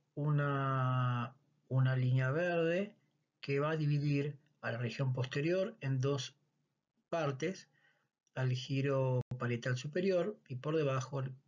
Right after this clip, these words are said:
el giro parietal inferior, que a su vez está dividido derecha e izquierda, como se ve allí abajo, G P I,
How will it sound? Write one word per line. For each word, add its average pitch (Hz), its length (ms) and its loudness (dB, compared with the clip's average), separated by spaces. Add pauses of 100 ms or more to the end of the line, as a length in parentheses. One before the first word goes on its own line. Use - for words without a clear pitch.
(140)
el 117 120 -6
giro 123 360 0
parietal 123 340 0
inferior, 165 480 0 (480)
que - 140 -6
a 131 40 0
su 160 140 0
vez 147 320 2
está - 280 -6
dividido 127 540 2
derecha 120 320 -2
e 131 40 -12
izquierda, 175 580 0 (420)
como 120 120 -8
se 113 180 -8
ve 127 420 0
allí 127 460 -6
abajo, 131 640 -2 (280)
G 127 140 -8
P 135 140 -2
I, 127 320 0